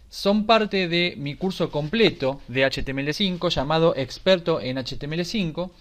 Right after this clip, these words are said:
donde te enseño a fondo todo este increíble y nuevo lenguaje. Como agradecimiento por haber tomado este curso gratuito, y espero que te guste, te dejo un cupón de descuento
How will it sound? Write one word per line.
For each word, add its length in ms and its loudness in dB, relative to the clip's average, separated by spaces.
donde 200 2
te 80 -2
enseño 280 0
a 60 0
fondo 440 0
todo 160 4
este 180 -2
increíble 600 0
y 120 -4
nuevo 260 -4
lenguaje. 460 -8
Como 180 0
agradecimiento 840 2
por 160 0
haber 220 0
tomado 280 -2
este 180 -6
curso 280 -8
gratuito, 600 -2
y 80 -6
espero 260 -2
que 80 -4
te 80 0
guste, 460 -2
te 120 4
dejo 300 2
un 180 0
cupón 320 2
de 80 -2
descuento 640 0